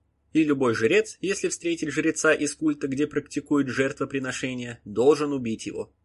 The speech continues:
или хотя бы попытаться. Но и власти не оставались в стороне. Правда, существовали и царства, где жертвоприношение процветало и считалось нормой. Имелись и другие крайности.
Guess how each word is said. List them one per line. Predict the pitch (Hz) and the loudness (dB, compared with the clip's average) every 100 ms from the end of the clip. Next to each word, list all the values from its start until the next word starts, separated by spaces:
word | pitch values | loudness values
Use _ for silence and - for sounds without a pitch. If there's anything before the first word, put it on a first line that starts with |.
| _ | _
или | 214 220 | -6 -2
хотя | 160 151 151 | 2 2 2
бы | 147 | 2
попытаться. | 143 139 123 104 - - - _ _ _ - | -2 -4 -4 -4 -6 -12 -18 _ _ _ -16
Но | 101 117 | -6 -2
и | 175 | 0
власти | 113 117 143 - | 2 2 2 -2
не | 190 175 | -6 -4
оставались | - 135 135 104 104 | 0 2 2 2 0
в | - | -8
стороне. | - 110 120 95 - _ _ _ _ _ | -4 -2 -2 -4 -10 _ _ _ _ _
Правда, | - 156 175 165 | -4 -2 -2 -6
существовали | - 160 160 - 156 156 147 | -6 -4 -4 2 2 4 2
и | 147 | 0
царства, | 147 151 147 - 139 | 0 0 0 -2 -4
где | 135 143 | 2 4
жертвоприношение | 143 143 143 135 135 131 - 139 139 135 | 6 4 2 -4 -4 -4 -4 -4 -4 -6
процветало | 139 - 147 147 180 117 | -6 -6 -6 -2 0 0
и | 67 101 | -2 -6
считалось | - 120 123 135 - | -6 -2 0 0 -4
нормой. | 180 156 101 - - _ _ _ _ | -4 -4 -4 -8 -20 _ _ _ _
Имелись | - 117 156 196 202 | -6 0 0 0 -2
и | - | 0
другие | 175 165 120 110 | 2 0 -2 -2
крайности. | - 113 107 101 - 104 - | 0 0 0 -4 -8 -10 -12